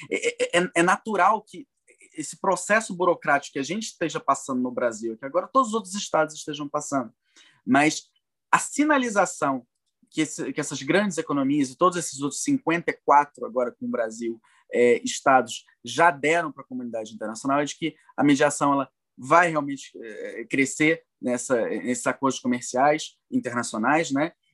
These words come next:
E, e particularmente, é, essa hora,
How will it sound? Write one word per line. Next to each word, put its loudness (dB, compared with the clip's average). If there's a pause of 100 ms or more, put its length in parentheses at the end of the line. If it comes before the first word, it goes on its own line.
(160)
E, 4
e -14 (100)
particularmente, 4
é, -4
essa 4
hora, 6